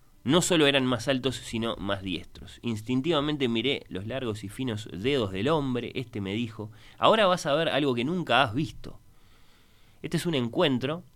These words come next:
de un personaje extraviado en un bosque con alguien que resulta ser una persona del futuro, ¿no?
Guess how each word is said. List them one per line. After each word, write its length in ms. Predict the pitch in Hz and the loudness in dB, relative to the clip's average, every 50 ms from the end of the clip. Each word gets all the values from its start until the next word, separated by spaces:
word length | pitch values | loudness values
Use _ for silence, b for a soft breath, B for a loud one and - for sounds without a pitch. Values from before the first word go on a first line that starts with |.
| - - _ _ - - - - - | -20 -20 _ _ -20 -20 -20 -10 -4
de 100 | 98 113 | -2 0
un 80 | 127 117 | 0 2
personaje 640 | 117 113 - - 117 120 127 110 - 139 135 - | 0 0 -2 -2 0 0 0 0 -2 -6 -6 -6
extraviado 720 | - - - - 95 95 107 135 156 147 131 123 123 127 117 | -8 -8 -6 -2 0 2 2 4 4 6 6 6 6 4 2
en 100 | 107 110 | 0 0
un 160 | 117 117 117 | 0 0 0
bosque 380 | 131 135 127 127 - 139 139 - b b b b b b b b | 2 0 0 0 -4 -8 -8 -8 b b b b b b b b
con 200 | - 110 120 151 | 0 2 4 6
alguien 280 | 156 156 151 151 147 131 | 6 6 6 6 4 4
que 120 | 117 113 | 2 2
resulta 420 | 98 113 110 107 - 135 127 123 | 0 0 -2 -4 -4 -2 -2 -2
ser 160 | 117 - 131 131 | -2 -2 -4 -2
una 160 | 120 110 98 | -2 -2 -2
persona 380 | 85 92 92 - 120 113 107 98 | -4 -4 -6 -6 -6 -4 -4 -2
del 140 | 85 82 90 | -4 -4 -6
futuro, 480 | - - 85 - 76 78 73 73 78 | -8 -10 -12 -10 -12 -14 -12 -12 -12
¿no? 180 | 104 135 151 | -12 -12 -14